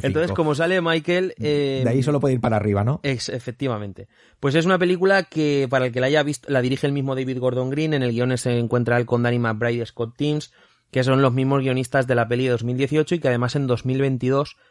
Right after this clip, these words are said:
Speaker 1: cerrará esta nueva trilogía que, eh, son secuelas directas de la peli original. Olvida todo el canon del resto de pelis de Halloween. Recordemos que Halloween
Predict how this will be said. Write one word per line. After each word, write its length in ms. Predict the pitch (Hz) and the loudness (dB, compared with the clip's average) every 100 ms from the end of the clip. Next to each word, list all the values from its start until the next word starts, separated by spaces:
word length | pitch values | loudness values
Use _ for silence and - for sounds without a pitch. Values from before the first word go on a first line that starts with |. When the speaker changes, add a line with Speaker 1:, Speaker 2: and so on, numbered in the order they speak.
| _ | _
Speaker 1:
cerrará 400 | - 131 120 120 | -6 0 2 4
esta 240 | 127 - 123 | 2 0 -2
nueva 180 | 127 131 | -2 -2
trilogía 600 | 139 143 139 151 151 233 _ _ _ _ _ - - _ _ _ _ | 0 0 0 0 0 -4 _ _ _ _ _ -20 -20 _ _ _ _
que, 460 | - 160 170 175 - | 0 2 4 2 -2
eh, 880 | 147 147 139 135 127 123 120 117 117 | 0 2 2 2 2 0 0 0 -2
son 380 | - 143 147 123 | -2 0 0 -4
secuelas 460 | - 127 135 139 | -6 0 2 2
directas 340 | 135 131 123 143 | 2 2 2 2
de 80 | 139 | 4
la 160 | 113 | 2
peli 140 | 123 123 | 2 0
original. 420 | 113 - 110 110 | -2 -4 -4 -4
Olvida 300 | 113 131 127 | -2 0 0
todo 160 | 127 | 2
el 120 | 123 123 | 0 2
canon 440 | 147 143 147 208 _ _ _ - | 2 2 -2 -8 _ _ _ -12
del 520 | 117 120 113 110 110 | -4 -2 -2 -2 -4
resto 240 | 123 - | -4 -4
de 40 | 120 | -4
pelis 240 | 120 117 | -2 -2
de 80 | 123 | 0
Halloween. 420 | 127 143 147 143 | 0 2 2 0
Recordemos 680 | - 120 101 110 117 135 131 | 0 -2 -2 -2 0 0 -2
que 100 | 127 | -4
Halloween 500 | - 131 139 156 | 0 2 2 0